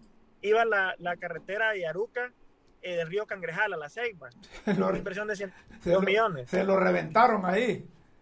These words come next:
Speaker 1: Entonces, no, pero es reclamar porque es una exigencia del pueblo.
Speaker 2: <laughs> Sí, pero
Speaker 1: Pero, eh, iban inversiones en diferentes departamentos, Rómulo, y cierro con esto. Eh, que se respete la inversión, que se respete el tema de inversión en salud, educación,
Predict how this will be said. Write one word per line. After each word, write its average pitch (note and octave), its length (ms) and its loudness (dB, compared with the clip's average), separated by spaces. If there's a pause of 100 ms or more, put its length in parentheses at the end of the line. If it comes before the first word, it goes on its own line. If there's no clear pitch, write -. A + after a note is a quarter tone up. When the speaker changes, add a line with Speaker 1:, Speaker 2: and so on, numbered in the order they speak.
(680)
Speaker 1:
Entonces, E3+ 320 0
no, A#3 100 2 (100)
pero D#3 180 0
es E3+ 60 0
reclamar A#3 420 0
porque F3+ 280 -6
es E3 60 -4
una - 80 0
exigencia E4+ 360 -4
del D4 160 -4
pueblo. A3 400 -2
Speaker 2:
<laughs> - 200 -12 (340)
Sí, - 220 4
pero A#3 400 6
Speaker 1:
Pero, G3+ 140 -8
eh, - 80 -12
iban G#3+ 280 -8
inversiones A#3+ 500 -8
en A#3 60 -10
diferentes G#3 420 -6
departamentos, A3 640 -6
Rómulo, B3 340 -2
y G3+ 60 -8
cierro B3 260 -4
con A#3+ 160 -16
esto. G#3+ 320 -14 (640)
Eh, F#3 300 -4 (100)
que F#3+ 100 -2
se F3+ 140 -2
respete A#3+ 400 -2
la G#3+ 60 -2
inversión, F#3 460 -8
que F3 100 -8
se E3+ 80 0
respete A3+ 420 0
el G3+ 100 -6
tema G#3 260 -2
de F#3 140 -2
inversión F3 380 -10
en G#3 80 -16
salud, F#3 240 -2
educación, F3+ 580 -4